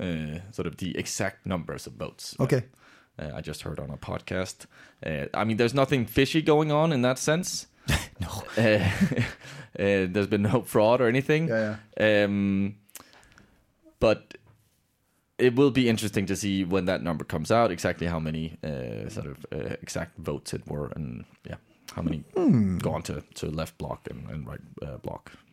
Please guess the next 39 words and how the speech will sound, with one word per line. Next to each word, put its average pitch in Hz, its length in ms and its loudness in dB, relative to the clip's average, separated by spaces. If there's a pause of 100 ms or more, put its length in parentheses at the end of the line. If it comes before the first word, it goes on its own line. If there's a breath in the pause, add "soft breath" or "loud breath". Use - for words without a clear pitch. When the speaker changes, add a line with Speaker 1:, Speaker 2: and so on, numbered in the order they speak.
Speaker 2:
How 147 140 6
are 165 60 8
you 160 100 6
Speaker 1:
Uh, - 40 0
Speaker 2:
feeling 147 220 6
about 135 180 6
Speaker 1:
blue 104 120 4
Speaker 2:
the 123 80 4
Speaker 1:
bloc 120 160 4
and 113 100 0
red 78 140 -4
bloc, - 220 -12
yeah. - 120 -10
Speaker 2:
How 127 80 2
are 135 80 6
you 127 100 6
feeling 127 220 6
about 113 220 4
the 110 100 2
outcome? 104 280 0 (160)
Speaker 1:
How 185 200 0
am 180 100 2
I 175 80 2
feeling 170 300 0
about 170 180 -4
the 170 120 -4
outcome? 170 360 0
Speaker 2:
Yeah. 127 280 2 (160)
Speaker 1:
I, 190 120 -2
I, 196 160 2
uh, 190 260 2 (840 loud breath)
I'd 165 160 4
say 214 180 6
I'm 160 140 4
a 160 40 6
little 208 240 6
bit 151 220 4
surprised 139 640 0
Mette, 165 340 2